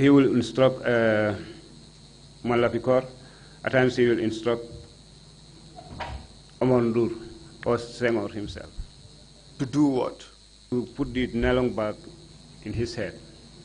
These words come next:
Speaker 2: To put it over his head?
Speaker 1: Over his head, yeah. Sorry.
Speaker 2: And, uh, what,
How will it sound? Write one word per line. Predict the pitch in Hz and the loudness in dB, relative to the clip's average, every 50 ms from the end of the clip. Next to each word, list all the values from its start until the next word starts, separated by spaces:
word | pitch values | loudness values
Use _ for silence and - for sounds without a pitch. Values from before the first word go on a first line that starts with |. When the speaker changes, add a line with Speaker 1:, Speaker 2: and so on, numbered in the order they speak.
| - - - - - - - - - - - - - - | -20 -20 -20 -20 -20 -20 -18 -18 -20 -20 -20 -18 -14 -14
Speaker 2:
To | - | -14
put | - - - 156 156 - | -6 -2 -2 -2 0 0
it | 156 135 - - - - - - | -2 -4 -4 -8 -20 -14 2 6
over | 170 170 170 - 147 127 | 8 8 8 8 4 0
his | 104 117 120 107 - - | 0 0 -4 -6 -6 -8
head? | - - 92 | -10 -8 -6
Speaker 1:
Over | - 120 127 | -4 -2 -2
his | 120 123 123 123 | -2 -2 4 10
head, | - - 98 76 | 10 10 10 8
yeah. | 95 95 90 - - - - - - - - | -2 -6 -10 -12 -16 -20 -20 -20 -20 -20 -16
Sorry. | - - - - - - - - - - - - - - - - - - - - - - - - - - - - - - | -12 -12 -12 -12 -12 -16 -16 -18 -20 -20 -20 -20 -20 -20 -20 -20 -20 -20 -20 -20 -20 -20 -20 -20 -20 -20 -20 -16 -8 -4
Speaker 2:
And, | 131 135 131 131 127 120 123 | -2 -2 -2 -2 -4 -6 -4
uh, | 123 123 123 117 117 117 - - - - - - - | -4 -2 -2 -2 -2 -4 -6 -8 -14 -20 -20 -16 -12
what, | 135 127 135 160 170 - | -6 -2 0 0 0 -2